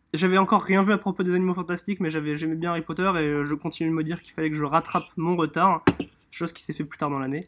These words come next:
Mais, euh, voilà, c'est un peu ça que je retiens du début de l'année en tout cas. Euh, je réfléchis un petit peu. J'ai, euh, j'ai eu, j'avais eu des livres aussi à la période des fêtes que j'ai pu, euh, lire un peu,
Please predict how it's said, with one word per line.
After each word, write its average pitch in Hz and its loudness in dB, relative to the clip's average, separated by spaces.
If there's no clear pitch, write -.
Mais, 147 -4
euh, 143 -4
voilà, 135 -8
c'est - -12
un 147 -4
peu 160 -4
ça 170 -4
que 165 0
je 156 -2
retiens 160 -2
du 165 -2
début 165 0
de 175 -2
l'année 175 0
en 185 0
tout 175 -10
cas. 190 -4
Euh, 170 0
je 160 -4
réfléchis 175 -4
un 175 0
petit 175 -6
peu. 208 0
J'ai, 165 0
euh, 156 -4
j'ai 160 2
eu, 165 6
j'avais 160 2
eu 160 0
des 160 4
livres 170 0
aussi 160 -2
à 170 0
la 151 0
période 160 -4
des 151 -4
fêtes 160 -6
que 156 -4
j'ai 147 -2
pu, 165 -6
euh, 147 0
lire 170 0
un 175 2
peu, 175 -2